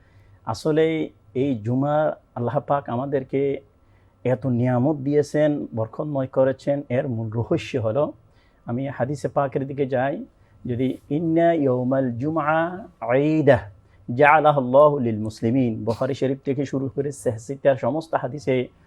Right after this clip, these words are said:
এই হাদিস কেন বর্ণনা ক-, বর্ণিত আছে যে জুমার দিনটা ঈদের দিন। ঈদ মানে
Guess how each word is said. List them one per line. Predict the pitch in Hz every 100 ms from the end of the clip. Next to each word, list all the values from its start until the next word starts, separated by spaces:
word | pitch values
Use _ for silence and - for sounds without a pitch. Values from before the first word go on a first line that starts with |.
| - - -
এই | 120
হাদিস | 117 127 -
কেন | 135 131
বর্ণনা | 117 117 127
ক-, | 120 -
বর্ণিত | 123 120 123 143
আছে | 123 131
যে | 123 127 - - - - - - - 135
জুমার | 127 156 170 143
দিনটা | 135 131 139 160 147 117
ঈদের | 117 143 113
দিন। | 104 85 - - _ _ _ _ - 120
ঈদ | 147 -
মানে | 151 156 165 147 294